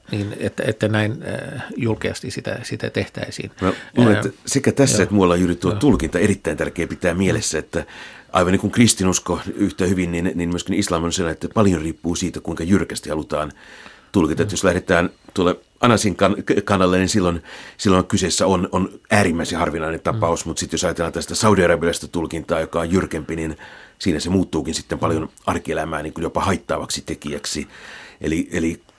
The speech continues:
Speaker 2: kirjat eivät ole yksiselitteisiä, vaan ihmisen tulkinta tulee aika usein siihen päälle.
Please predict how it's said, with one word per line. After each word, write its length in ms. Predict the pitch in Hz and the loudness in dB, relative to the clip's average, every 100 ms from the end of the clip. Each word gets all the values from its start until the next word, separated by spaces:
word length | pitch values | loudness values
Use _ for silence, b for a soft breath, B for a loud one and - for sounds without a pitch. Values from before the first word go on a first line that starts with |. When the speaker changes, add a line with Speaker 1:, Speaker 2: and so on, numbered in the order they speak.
| b b b _ _ _ _ _ | b b b _ _ _ _ _
Speaker 2:
kirjat 320 | - 113 92 117 | 4 6 6 6
eivät 240 | 104 101 | 6 6
ole 80 | 104 | 6
yksiselitteisiä, 800 | 123 - 78 92 - 92 82 90 | 6 4 0 0 0 -2 0 2
vaan 140 | 90 | 2
ihmisen 340 | 90 90 78 85 | 2 -2 -2 0
tulkinta 400 | 98 85 78 76 | 2 2 -2 -6
tulee 220 | 71 80 | -4 -4
aika 180 | 80 78 | -2 -4
usein 240 | 73 76 | -6 -8
siihen 200 | 73 76 | -8 -8
päälle. 420 | 67 76 - - | -6 -6 -8 -14